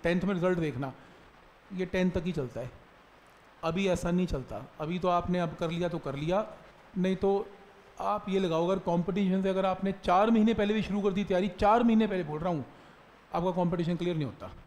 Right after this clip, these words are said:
daily practice matter करेगी यहाँ पर, डेली प्रैक्टिस। आप कैसे सीखते हो ये matter नहीं है, आपने कितने question कर लिए, Matter ये है कि आपको concept बिल्कुल एकदम clear दिख रहा है, बस उसको apply करना आपको क्लियर आना चाहिए, आपका paper रुक नहीं सकता।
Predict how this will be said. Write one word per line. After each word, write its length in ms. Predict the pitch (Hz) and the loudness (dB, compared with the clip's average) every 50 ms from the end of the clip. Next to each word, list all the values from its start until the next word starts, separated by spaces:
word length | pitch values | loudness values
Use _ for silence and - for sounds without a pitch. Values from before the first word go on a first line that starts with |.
| - - - - - - - - - - - - - - - - - - - - 170 143 135 156 | -20 -20 -20 -20 -20 -20 -20 -20 -20 -20 -20 -20 -20 -20 -20 -20 -20 -20 -20 -14 -12 -6 -2 0
daily 340 | 190 190 202 202 214 214 | 2 2 2 2 0 0
practice 500 | - - 180 160 - - - 170 - 175 | 0 0 -2 -4 -4 -4 -4 -6 -4 -4
matter 240 | 160 147 139 156 156 | -4 -4 -4 -6 -6
करेगी 320 | 147 147 139 147 156 165 170 | -6 -4 -4 -4 -4 -4 -2
यहाँ 140 | 165 160 | -2 -2
पर, 140 | 151 - 170 | -4 -4 -6
डेली 340 | 151 131 156 147 151 170 175 | -6 -4 -4 -4 -2 -4 -4
प्रैक्टिस। 220 | - 143 120 131 | -4 -6 -8 -8
आप 140 | 170 165 - | -8 -10 -6
कैसे 300 | - 202 196 185 220 240 | -2 -2 0 0 0 -2
सीखते 380 | - - - 202 - - - 208 | -2 -2 -2 -4 -2 -2 0 0
हो 140 | 160 113 87 - - - - - - - - - - - - - - - | 0 0 -4 -8 -16 -20 -20 -20 -20 -20 -20 -20 -20 -20 -20 -16 -10 -4
ये 220 | 151 175 214 240 | 0 2 4 6
matter 260 | 233 226 208 208 185 | 6 4 4 2 2
नहीं 120 | 175 185 220 | 2 2 2
है, 60 | 247 | 2
आपने 120 | 269 285 | 0 0
कितने 200 | 240 - - 254 | -2 -2 -4 -4
question 360 | 247 214 185 147 - 220 202 190 | 0 0 0 2 2 2 2 2
कर 120 | 185 160 | 2 0
लिए, 260 | 160 156 135 123 98 - - - - - - - 143 | -2 -2 -4 -4 -6 -10 -14 -20 -20 -20 -14 -8 -4
Matter 380 | 143 151 160 175 180 226 214 | -2 0 0 0 0 0 0
ये 140 | 226 214 208 | 2 2 2
है 60 | 208 | 0
कि 100 | 208 240 | 2 0
आपको 180 | 233 226 247 262 | 0 0 -2 -2
concept 640 | - 226 226 220 208 - - - 269 262 262 - 214 | -2 0 0 0 0 0 0 0 0 0 0 -4 -8
बिल्कुल 360 | 202 226 285 254 294 302 294 | -8 -8 -6 -4 -4 -2 -2
एकदम 200 | 262 220 277 262 | -2 -2 -2 -2
clear 300 | - 254 240 262 269 240 | -2 0 0 0 2 2
दिख 140 | 190 160 147 | 0 0 -2
रहा 140 | 135 113 87 | -4 -6 -8
है, 100 | 82 - - - - - - - - - - | -10 -14 -20 -20 -20 -20 -20 -20 -20 -14 -12
बस 320 | 151 131 120 - - - - | -8 -8 -8 -8 -10 -10 -8
उसको 200 | 233 - - 247 | -8 -4 0 0
apply 300 | 220 - 208 196 190 202 | 0 0 2 0 2 2
करना 260 | 196 202 185 185 185 175 | 2 0 0 0 0 -2
आपको 280 | 165 - - 208 226 | -2 -4 -6 -4 -4
क्लियर 460 | - - - - - 214 214 226 202 | -4 -6 -10 -10 -6 -2 0 2 2
आना 160 | 185 170 160 147 | 2 0 0 -2
चाहिए, 480 | - 147 143 170 196 220 240 233 - - - - - - - - | -4 -4 -2 0 0 0 0 -2 -6 -16 -20 -20 -20 -20 -6 0
आपका 280 | 196 202 208 208 - 220 | 0 0 0 2 0 0
paper 280 | 220 220 196 190 202 175 | 0 0 -2 -2 -2 -2
रुक 140 | 185 180 | -2 0
नहीं 100 | 175 165 | 0 -2
सकता। 340 | 127 - 117 - - - - | -2 -2 -6 -8 -10 -14 -16